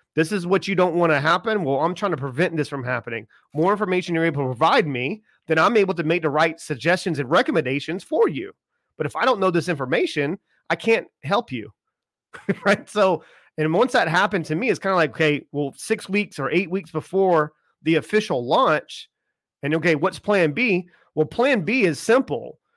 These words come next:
How do I get over plan that, this issue? Like, I got, we have to launch.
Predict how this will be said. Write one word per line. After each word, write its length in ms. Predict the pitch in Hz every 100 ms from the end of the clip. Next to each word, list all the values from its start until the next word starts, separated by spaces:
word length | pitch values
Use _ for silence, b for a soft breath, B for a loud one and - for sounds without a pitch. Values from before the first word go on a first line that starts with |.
| _ _ _
How 200 | - 196
do 140 | 247
I 80 | 214
get 180 | 165 208
over 360 | 190 233 185 175
plan 400 | 208 202 185 160
that, 220 | 170 170 160
this 200 | 190 214
issue? 440 | 330 175 147 107 - _ _ _
Like, 120 | 151 165
I 120 | 156
got, 260 | 202 208
we 80 | 170
have 200 | 160 190
to 80 | 214
launch. 560 | 180 226 226 - -